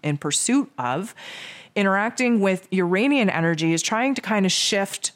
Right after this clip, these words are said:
us, open up our minds, where it is that we have to embody our individualism, our uniqueness, understanding that it is our individual light that contributes to the light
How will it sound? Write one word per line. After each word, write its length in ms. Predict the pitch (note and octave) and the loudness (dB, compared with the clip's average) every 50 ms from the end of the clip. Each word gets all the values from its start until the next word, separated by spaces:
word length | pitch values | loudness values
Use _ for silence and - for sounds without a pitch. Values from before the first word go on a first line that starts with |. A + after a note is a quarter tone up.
| _ - | _ -4
us, 360 | E3 D3+ - - - - - - | -2 -2 -2 -2 -4 -6 -4 -2
open 280 | G3 A3 G#3+ - G3 F#3+ | -2 -2 0 0 0 0
up 160 | G3 F#3 G3 | 0 0 0
our 140 | F#3+ F3+ F3 | -2 0 2
minds, 960 | E3+ E3+ E3+ E3 E3 E3+ F3 F3 E3+ E3 D#3+ D3 C#3 B2 A#2+ E3 E3 - - - - - - - | 2 2 2 2 2 0 0 0 0 0 0 0 -2 -2 -4 -4 -4 -6 -6 -6 -10 -16 -18 -8
where 220 | - F3 F#3+ G3 G#3 | -2 0 2 2 2
it 60 | G#3 | 2
is 160 | G#3 G3+ F#3+ | 2 2 0
that 200 | G#3 F#3+ F#3 - | 0 0 0 0
we 140 | F3 F#3+ F3+ | 0 0 2
have 240 | F#3 F#3+ F3+ F3 - | 2 0 -2 -2 -2
to 240 | - E3 G#2 - F#3 | -2 -2 0 0 2
embody 760 | F3+ F3+ E3+ - F3 E3+ E3+ F3 F3+ F3+ F3+ F3 F3 E3 - - - - - | 2 2 2 2 0 0 2 2 2 2 2 2 2 0 -2 -8 -20 -12 -6
our 300 | - E3 E3 E3 E3 D#3+ - | -4 -2 0 0 0 0 0
individualism, 1160 | F3 F3 F3 F3 F3 F3 D#3+ F3 F3 E3+ D#3+ E3+ E3 E3 E3 E3 E3 E3 E3+ E3+ E3 E3 E3 D#3+ - - - _ - | 2 2 2 2 0 0 0 0 -2 -2 -2 -2 0 0 2 2 2 2 2 2 2 2 0 -2 -4 -8 -16 _ -4
our 180 | E3 E3 E3+ E3+ | -2 0 0 0
uniqueness, 880 | E3+ D#3+ E3+ F3 E3+ E3 E3 E3+ E3+ E3+ E3+ - E3+ E3+ E3+ E3 - - E3 | 0 0 0 0 2 2 2 4 2 2 0 0 0 0 0 0 -2 -4 -2
understanding 880 | E3 E3 E3+ E3+ E3 - - - D#3+ E3 E3 E3 E3+ E3+ E3+ E3+ E3 | -2 0 0 0 0 -2 -2 -2 0 0 2 2 2 2 2 0 0
that 180 | E3+ D#3+ D#3+ | 0 0 -2
it 100 | E3 D#3+ | 0 0
is 220 | D#3+ E3+ E3+ E3 - - | 0 0 -2 -2 -4 -4
our 300 | D#3+ D3+ D#3 D#3+ E3+ - | -2 -2 0 0 -2 -2
individual 840 | - D#3+ E3 E3+ E3 E3+ D#3+ D3+ E3 D#3+ E3 E3+ D#3+ E3+ E3 E3 E3 | -2 0 0 0 0 0 0 -2 -2 -2 -2 -2 -2 -2 0 0 0
light 340 | D#3+ E3 D#3+ E3 E3 D#3+ - - - - - - - | 0 0 0 0 0 -2 -4 -6 -14 -20 -20 -8 -4
that 180 | F3 E3 C#3 - | -4 -4 -4 -2
contributes 720 | - E3+ E3+ - - E3+ D#3+ D#3+ E3+ E3+ E3 - - - | -2 -2 0 0 0 -2 -2 0 0 -2 -2 -2 -4 -6
to 160 | - - E3+ | -4 -2 -2
the 140 | D#3+ E3+ E3 | -2 0 0
light 320 | E3 D#3+ D3+ D3+ D#3 - | 0 0 0 0 -2 -2